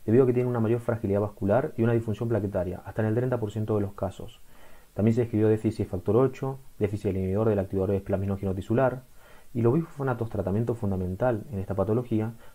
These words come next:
pueden producir trombocitopenia o alteraciones de la coagulación.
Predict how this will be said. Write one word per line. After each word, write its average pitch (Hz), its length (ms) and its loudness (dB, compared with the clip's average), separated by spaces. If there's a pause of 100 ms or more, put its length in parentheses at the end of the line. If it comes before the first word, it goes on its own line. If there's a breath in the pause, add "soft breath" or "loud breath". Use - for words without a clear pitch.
(140)
pueden 160 260 2
producir 107 420 0
trombocitopenia 110 800 -2 (100)
o 107 100 4
alteraciones 101 460 0
de 95 80 -2
la 92 80 -2
coagulación. 92 560 -4